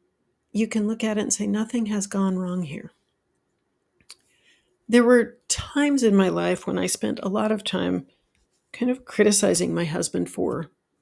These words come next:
all kinds of things. We'll use driving as an example. <laughs> And I just said to him one day, "Why did you do it that way?"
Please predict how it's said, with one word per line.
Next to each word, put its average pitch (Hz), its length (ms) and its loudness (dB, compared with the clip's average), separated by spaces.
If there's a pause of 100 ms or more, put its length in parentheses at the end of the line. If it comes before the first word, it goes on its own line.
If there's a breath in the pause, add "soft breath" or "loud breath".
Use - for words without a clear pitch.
(480)
all 214 200 2
kinds - 320 -8
of - 120 -12
things. - 360 -8 (480)
We'll 208 320 8
use 180 280 2
driving 160 540 -2
as 175 100 0
an 170 100 -2
example. 160 640 -4 (1160)
<laughs> 202 260 0
And 254 440 4 (1040 loud breath)
I 226 500 2
just 196 260 2
said 196 260 0
to 185 180 4
him 170 460 -2
one 180 240 -4
day, 165 140 -4
"Why 185 340 -2
did 254 160 2
you 208 100 0
do 185 180 4
it 175 120 -2
that 165 220 -10
way?" - 320 -12